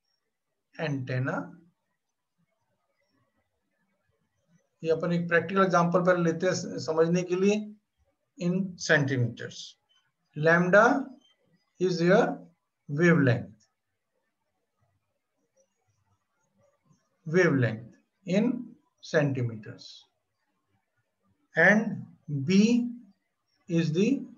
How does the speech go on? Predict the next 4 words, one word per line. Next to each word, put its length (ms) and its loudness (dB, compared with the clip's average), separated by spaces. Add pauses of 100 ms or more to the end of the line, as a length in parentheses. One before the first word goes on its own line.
(300)
beam 440 2
width, 400 -2 (760)
beam 400 0
width 380 -2